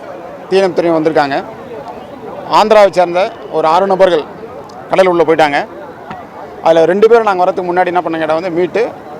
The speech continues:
அரசு மருத்துவமனைக்கு அனுப்பிச்சிட்டாங்க. இன்னும் நாலு பேரை வந்து தேடும் பணியில் ஈடுபட்டிருக்காங்க. காலையில எட்டு மணிலேருந்து தேடிட்டு இருக்காங்க. அதுல வந்து மெரினாலேருந்து வர ஃபயர் ஸ்டேஷன் வர வச்சிருக்காங்க.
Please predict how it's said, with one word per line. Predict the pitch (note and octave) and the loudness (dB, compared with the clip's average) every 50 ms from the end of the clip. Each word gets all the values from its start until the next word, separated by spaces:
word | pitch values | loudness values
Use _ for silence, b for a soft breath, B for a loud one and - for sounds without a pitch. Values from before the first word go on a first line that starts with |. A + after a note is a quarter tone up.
| - - - - - - - F3 | -16 -18 -18 -18 -10 -2 2 2
அரசு | G#3+ G3 G#3 | 2 2 2
மருத்துவமனைக்கு | G3+ F#3 F#3 E3+ F3+ F3 E3 D#3+ E3 G3+ A#3+ B3 - | 0 0 -2 -2 0 -2 -2 -2 -2 -4 -4 -4 -6
அனுப்பிச்சிட்டாங்க. | - E3 D#3+ D#3 D#3+ F3 D3+ C#3 D3 F#3+ - - - - - - - - - D3+ E3 | -6 -6 -6 -2 0 0 0 0 -2 -4 -6 -10 -16 -18 -18 -18 -18 -12 -6 -2 0
இன்னும் | A3 A3 F#3+ F3 F3+ | 0 2 4 4 4
நாலு | G3+ A3 A3+ A3 F#3+ | 4 6 4 4 4
பேரை | G#3+ A3+ A3+ A3 G#3 | 6 6 6 4 2
வந்து | G3 F#3+ A3 - - | 2 0 0 0 2
தேடும் | G#3+ A3 A3 G#3+ F#3 | 2 2 2 0 0
பணியில் | F#3 F#3 G3 F#3 F3 | -4 -2 -2 -2 -4
ஈடுபட்டிருக்காங்க. | F3+ E3 F3 C#3+ D3+ D3+ D3 C#3+ C3+ D3 F3+ G#3+ - - - - - - - - - E3+ | -2 -4 -4 -4 -4 -4 -4 -4 -4 -6 -10 -10 -14 -18 -20 -18 -18 -18 -18 -2 2 4
காலையில | F#3+ G3+ G#3+ G3+ F#3+ F#3+ | 4 6 4 4 2 2
எட்டு | - A#3 | 2 0
மணிலேருந்து | A3 A3 G#3+ G#3+ G#3+ G#3 A3 G#3 G#3 | 0 0 0 0 0 0 0 0 0
தேடிட்டு | G#3 F#3 E3+ E3+ E3+ | -2 -2 -4 -4 -2
இருக்காங்க. | D#3+ D#3+ D3+ D3 E3+ G3+ - - - - - - - - - - - - - - - - - - - - - - | 0 0 0 0 -2 -4 -6 -10 -14 -14 -16 -16 -16 -16 -16 -16 -16 -14 -14 -14 -14 -14 -16 -16 -16 -6 0 2
அதுல | E3 F3 F3+ F#3 | 4 4 4 4
வந்து | G3 G#3+ A#3 A3 G#3 F#3 F3 D#3 D#3+ | 4 4 4 4 4 4 2 2 0
மெரினாலேருந்து | F#3 A3 C4 B3+ B3 A#3 A3 G#3+ G#3+ G#3+ A#3 A#3+ A3 | 2 2 4 6 6 6 6 4 2 2 2 2 4
வர | G3+ F#3+ F#3 F3 E3 D#3+ D#3 D#3 D3+ C#3+ C#3+ - - - - - - - - - - - - - | 4 4 4 2 2 2 0 0 -2 -4 -8 -14 -20 -20 -20 -20 -20 -20 -20 -20 -20 -20 -8 -2
ஃபயர் | - G3 G3 E3 | 0 0 2 2
ஸ்டேஷன் | G3+ E3 C#3+ F#3 E3 | 0 0 2 0 0
வர | F3 F3 F3 | 2 0 0
வச்சிருக்காங்க. | D3+ D3+ D#3+ C#3 C#3+ C3+ C3+ D#3+ | 0 -2 -2 -2 0 -2 -2 -4